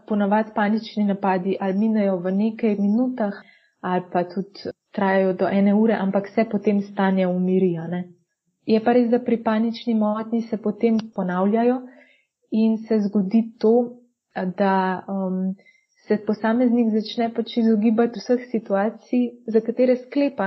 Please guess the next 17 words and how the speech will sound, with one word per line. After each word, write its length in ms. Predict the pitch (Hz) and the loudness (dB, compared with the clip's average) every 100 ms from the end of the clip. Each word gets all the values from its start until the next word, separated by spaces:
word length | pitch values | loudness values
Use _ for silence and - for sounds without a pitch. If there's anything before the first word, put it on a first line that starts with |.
| 190 | -2
a 60 | |
ne, 140 | 202 220 | -2 -2
da 80 | 208 | -2
bi 220 | 196 208 | -2 -2
mu 200 | 190 208 202 | 0 0 0
lahko 240 | 202 247 | 0 -2
povzročile 560 | 233 220 220 226 - 202 | 0 2 2 0 -2 -2
nek 160 | 196 196 - | -2 -6 -10
stres 320 | 262 254 254 | -2 -2 0
in 100 | 214 | -4
da 80 | 202 | -4
se 140 | 202 | -4
bo 140 | 196 202 | -6 -4
tam 220 | 208 202 | -4 -4
zgodil 380 | 196 196 202 196 196 | -2 -2 0 -2 -2
paničen 480 | 175 180 180 175 | -6 -6 -8 -8
napad. 340 | 165 165 - | -8 -8 -12